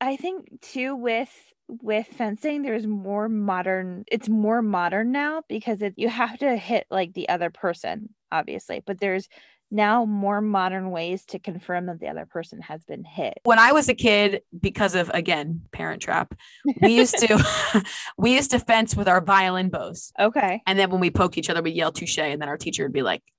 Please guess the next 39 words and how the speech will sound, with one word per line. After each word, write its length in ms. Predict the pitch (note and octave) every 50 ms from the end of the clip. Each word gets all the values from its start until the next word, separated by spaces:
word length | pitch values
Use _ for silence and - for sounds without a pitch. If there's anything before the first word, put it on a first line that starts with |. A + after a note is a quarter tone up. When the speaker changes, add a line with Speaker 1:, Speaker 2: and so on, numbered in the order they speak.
| _ _ -
Speaker 2:
"That's 260 | - - - - -
not 140 | D2 - -
what 120 | - -
those 200 | - - - -
are 100 | - -
for." 460 | - - - - - - - - - -
And 140 | C4 D4 C4+
so 100 | F#4+ F#4
then 300 | D#4 F#4+ G4 G4 G4 G4 - - _
the 320 | G3 G#3+ G#3 D4 C#4+ C#4+ C#4
last 340 | C#4 C#4 C#4+ D#4 F#4 - -
sport 380 | - - C#4 D4 C#4+ C#4+ C4+ -
that 320 | G#3+ A#3+ A3+ A3 G#3+ G#3+ - _ -
I 340 | G#3 G#3+ G#3+ G#3+ G#3+ G#3+ G#3 -
read 180 | G#3+ A#3+ A#3
about 280 | A#3 G#3+ A3+ G#3 G#3 -
in 80 | G#3+ G#3
this 160 | G3+ G3 -
article 420 | - G3 G3 G3 G3 F#3+ F3+ F3+
about 260 | F3+ F3+ F3 F3 F3 -
a 80 | F3+
history 480 | F3+ - G3+ G3 - - G3 F#3+ F3+ E3+
of 100 | E3 -
sports 560 | - - - - - D3 D#3 - - - - -
is 140 | A3 G#3+ -
rowing. 560 | F3+ D3+ E3+ D#3+ D3+ E3+ G3 B3 D#4 F4+ F#4+ - -
Now, 260 | A#3 A#3+ A#3+ A#3 A3+
Speaker 1:
Okay. 80 | A3 - _ -
Speaker 2:
obviously, 840 | G3+ A3+ C4+ D#4+ C4 - E4+ E4 D#4+ A#3 A#3 C4 C4 C4 B3+ B3+ A#3
this 260 | G3 G#3 B3+ B3+ D4
is 100 | C4+ B3+
a 60 | G#3+
boat 380 | F#3+ - - F#3 F#3+ G3+ G3 -
thing. 400 | - - E4 F4 F4 F4+ F4+ E4 - _ _ -
So 560 | - - - B3+ G#3+ A#3 A3+ A3+ A3+ A3+ A3+
Speaker 1:
Okay. 80 | - -
Speaker 2:
apparently 460 | - - - F#4 G4 G#4+ G4 E4+ D#4+
the 200 | C#4+ A#3 A#3+ -
Egyptians 880 | G3+ G3 F3 - G#3 A3+ A#3+ - - - F#3 D#3 D#3 D3+ D3 F3 - -